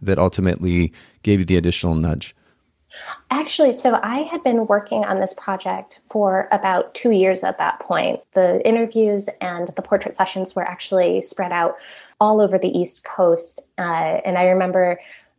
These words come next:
Speaker 2: uh, really what it was that kind of pushed me over the edge was the fact that I was so shocked by this.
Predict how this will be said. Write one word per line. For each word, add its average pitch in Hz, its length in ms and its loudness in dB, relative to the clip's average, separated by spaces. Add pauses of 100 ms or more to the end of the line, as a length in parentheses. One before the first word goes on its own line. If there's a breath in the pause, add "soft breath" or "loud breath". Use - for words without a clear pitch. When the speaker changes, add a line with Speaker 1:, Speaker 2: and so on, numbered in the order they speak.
(300)
Speaker 2:
uh, 175 300 0
really 240 320 2
what 190 340 2
it 202 160 2
was 190 240 2
that - 180 -4
kind - 120 -12
of 185 120 -10
pushed - 240 -8
me 190 80 2
over 185 120 0
the 185 120 0
edge 175 220 -2
was 175 560 -2 (960)
the 208 80 -4
fact 233 300 -2
that 202 120 4
I 175 100 2
was 175 200 0
so 175 120 4
shocked 165 320 -4
by 160 100 4
this. - 260 -2